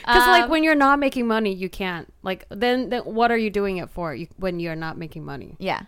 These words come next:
Speaker 2: Are you willing to go into, you know, like, hundreds of thousands of dollars into debt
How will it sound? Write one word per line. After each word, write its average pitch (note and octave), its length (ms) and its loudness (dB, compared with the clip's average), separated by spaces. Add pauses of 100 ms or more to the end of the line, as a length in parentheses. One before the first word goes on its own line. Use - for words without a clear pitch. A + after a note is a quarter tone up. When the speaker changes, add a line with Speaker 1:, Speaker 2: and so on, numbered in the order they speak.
(140)
Speaker 2:
Are F3+ 120 0
you G#3+ 220 -2
willing F#3+ 420 -2
to G3+ 120 -8
go D#3+ 360 -6
into, D#3 680 -10 (180)
you F3 160 -12
know, D3+ 220 -8
like, C#3+ 220 -10
hundreds F#3 420 -6
of E3 80 -8
thousands D#3+ 480 -6
of D#3 80 -8
dollars D3 360 -8
into D3+ 200 -8
debt C#3+ 320 -10